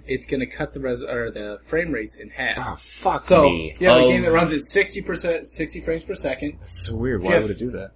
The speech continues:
Speaker 1: It must be something with the processing where it has to render
Speaker 3: Yeah.
Speaker 1: to
Speaker 2: Well,
Speaker 1: the
Speaker 2: okay,
Speaker 1: screens.
Speaker 2: let's, let's discuss
Speaker 3: Okay.
Speaker 2: it for a lot of people that didn't watch the, the conference. The, the concept of the gamepad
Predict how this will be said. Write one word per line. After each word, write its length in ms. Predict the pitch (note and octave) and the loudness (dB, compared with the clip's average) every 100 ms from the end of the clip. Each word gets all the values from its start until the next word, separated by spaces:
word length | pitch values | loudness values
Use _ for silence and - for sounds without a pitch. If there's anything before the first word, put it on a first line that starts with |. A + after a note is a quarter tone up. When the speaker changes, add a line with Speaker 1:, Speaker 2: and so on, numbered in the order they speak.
| - | -2
Speaker 1:
It 160 | D#3+ D3 | 0 2
must 260 | D#3+ F3 | 2 0
be 60 | G3 | -2
something 240 | F#3 F3+ | -2 0
with 140 | E3 - | -2 -2
the 100 | C#3 | -4
processing 680 | - C#3 D3+ - D3+ D#3 | -2 -2 -2 -2 -6 -2
where 100 | D3 | -2
it 40 | C3+ | -2
has 140 | C3 | -6
to 100 | B2+ | -8
render 160 | B2 - - | 0 4 6
Speaker 3:
Yeah. 80 | - | 10
Speaker 1:
to 40 | |
Speaker 2:
Well, 140 | G#3 G3 | 10 10
Speaker 1:
the 100 | - | 8
Speaker 2:
okay, 120 | G3 | 10
Speaker 1:
screens. 200 | D3 D3 | 8 8
Speaker 2:
let's, 340 | F3 G3 - D3+ | 6 4 0 2
let's 220 | F#3+ G3 | 2 2
discuss 320 | G3 - E3+ | 0 6 6
Speaker 3:
Okay. 80 | D3 | 4
Speaker 2:
it 60 | B2 | 2
for 80 | |
a 20 | C#3+ | 6
lot 140 | D3 | 6
of 80 | D#3+ | 4
people 180 | D#3+ B2 | -2 0
that 140 | G#2+ | 2
didn't 260 | B2 A#2+ E2+ | 2 2 4
watch 540 | G#2 G2 - - - - - G2+ | 6 6 2 -8 -12 -20 -18 -8
the, 500 | G#2 F#2+ F2+ D#2+ - _ _ _ _ | -6 -4 -4 -4 -6 _ _ _ _
the 140 | F#2+ G2+ | -4 0
conference. 600 | A2 F#2+ - D#2 - - - _ _ | 4 4 2 -2 -2 -16 -20 _ _
The, 160 | A#2+ A2+ | 0 0
the 140 | - | 2
concept 400 | A#2 D#3+ E3 E3 | 4 4 6 4
of 60 | C#3 | 0
the 60 | - | -2
gamepad 600 | G#2+ G2 - F#2 E2+ | 0 0 4 4 4